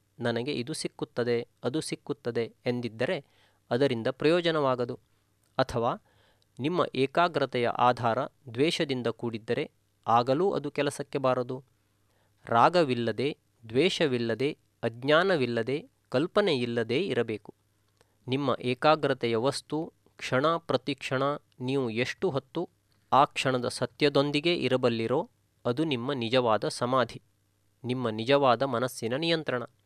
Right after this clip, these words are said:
ಮತ್ತೆ ಐದನೇ ಮಿತ್ರ ಪ್ರಜ್ಞೆ.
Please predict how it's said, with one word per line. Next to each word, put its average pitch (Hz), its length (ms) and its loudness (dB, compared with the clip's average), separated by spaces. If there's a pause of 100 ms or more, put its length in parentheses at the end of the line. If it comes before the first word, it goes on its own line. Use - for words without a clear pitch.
(1300)
ಮತ್ತೆ 147 340 0 (140)
ಐದನೇ 131 460 2
ಮಿತ್ರ 107 340 -6 (320)
ಪ್ರಜ್ಞೆ. 131 400 0